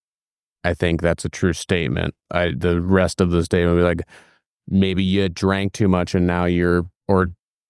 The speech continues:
too many of this kind of drug, and now that has altered your brain in a way for you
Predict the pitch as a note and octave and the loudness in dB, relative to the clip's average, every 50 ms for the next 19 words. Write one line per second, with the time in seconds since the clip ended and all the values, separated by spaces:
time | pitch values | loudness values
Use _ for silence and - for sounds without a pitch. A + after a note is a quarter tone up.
0 | _ _ - - C3+ A#2+ A2+ A2 G#2+ G#2 G2+ G2 F#2+ F2+ F#2 G2 G#2+ G#2 - - | _ _ 0 2 4 4 4 4 4 2 2 2 0 0 0 2 0 0 0 -4
1 | - - - A2+ G#2+ G2+ F#2+ F2+ E2 F#2 G2 G2+ G2+ F#2+ F2+ F2 F2+ F2 - E2 | -8 -6 -4 -2 0 2 0 0 0 2 2 2 4 2 2 0 0 0 0 0
2 | F2+ F2 F2 F2 F2 F2 E2+ E2 F2 F2+ F2 E2 A1+ D#2 F2 F2 - F#2+ F#2 D#2+ | 0 0 2 0 0 0 0 0 0 0 0 0 0 -2 -2 0 0 0 0 0
3 | F2 F2 E2 E2+ F2 F2+ F2 E2+ E2+ E2 E2+ E2 E2+ E2 D#2+ E2 - - E2 E2+ | 0 0 0 0 0 0 0 2 2 2 2 2 2 2 0 0 -2 0 0 0
4 | F2 E2+ E2+ E2+ E2+ E2+ E2 E2 | 0 0 0 0 2 2 2 0